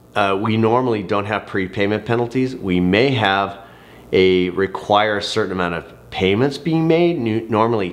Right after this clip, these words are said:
two to four months of interest payments, but you'll know that when we give you the conditional loan proposal. You're out there, you're looking for flips.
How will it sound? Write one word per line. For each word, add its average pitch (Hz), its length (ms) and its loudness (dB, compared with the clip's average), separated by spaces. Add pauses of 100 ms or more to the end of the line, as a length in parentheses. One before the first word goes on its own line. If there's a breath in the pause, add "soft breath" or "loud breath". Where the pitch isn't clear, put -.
two 120 380 0
to 120 180 -4
four 98 520 0 (380 loud breath)
months 95 380 0
of 87 120 2
interest 117 360 -2
payments, 139 460 0 (480 loud breath)
but 113 200 2
you'll 110 140 4
know 123 300 2
that 135 480 -2
when 107 320 -4
we 107 120 -4
give 101 300 0
you 104 140 0
the 92 120 0
conditional 90 800 -2
loan 78 320 -4
proposal. 139 760 -2 (180)
You're 113 240 4
out 143 220 2
there, 135 100 4
you're 110 180 -2
looking 110 280 -2
for 113 180 -8
flips. 78 520 -8